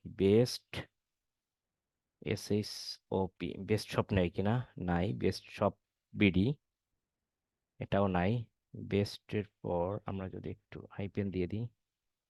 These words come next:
ইহ, এটা আছে, এটাই নিয়ে নিই তাহলে। বেস্ট হাইফেন শপ বিডি, এটা নিয়ে নিলাম।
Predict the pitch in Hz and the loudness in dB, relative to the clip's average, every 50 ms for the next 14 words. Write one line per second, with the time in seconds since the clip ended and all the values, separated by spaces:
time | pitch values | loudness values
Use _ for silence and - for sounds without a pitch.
0 | _ _ _ _ _ _ _ _ _ _ _ _ - - 98 - - - - - | _ _ _ _ _ _ _ _ _ _ _ _ -10 -10 -10 -10 -8 -2 0 2
1 | - 92 80 - - - - 131 - 120 104 95 82 78 76 76 82 90 76 73 | 2 2 0 0 -8 -2 2 6 8 8 8 8 6 2 0 -4 -4 -4 -4 -2
2 | 82 110 123 120 - - _ _ _ _ _ _ _ _ _ - - 101 98 - | 2 4 4 4 2 -4 _ _ _ _ _ _ _ _ _ 4 6 6 6 6
3 | - 143 156 - - - 107 87 87 104 98 85 107 147 - _ _ _ - 101 | 4 2 2 2 4 4 4 6 6 6 6 8 6 4 4 _ _ _ 0 4
4 | - 107 98 101 95 92 92 110 143 | 6 6 8 8 6 6 6 4 4